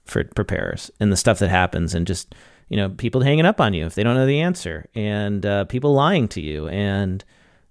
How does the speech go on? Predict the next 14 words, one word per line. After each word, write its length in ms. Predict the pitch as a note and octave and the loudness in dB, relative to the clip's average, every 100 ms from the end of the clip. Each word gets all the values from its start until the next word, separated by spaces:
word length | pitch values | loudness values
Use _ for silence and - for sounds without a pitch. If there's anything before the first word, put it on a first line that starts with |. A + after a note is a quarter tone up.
| _ _ | _ _
you 80 | A#2+ | -4
know, 60 | G#2+ | 0
the 120 | A#2+ | 4
I 120 | C3+ | 6
R 80 | D#3 | 6
S 160 | C3+ A2+ | 4 0
needs 180 | G#2 - | -4 -4
to, 140 | C3 - _ _ | -8 -10 _ _
ag-, 200 | A#2 G#2 - | -8 -8 -4
I'm 320 | A2+ D#3+ F3+ | 2 6 6
all 100 | A#3+ G#3+ | 6 6
about 160 | E3+ | 4
the 80 | - | 2
customer, 640 | - D3 - B2+ A#2+ B2 | 2 0 0 0 2 0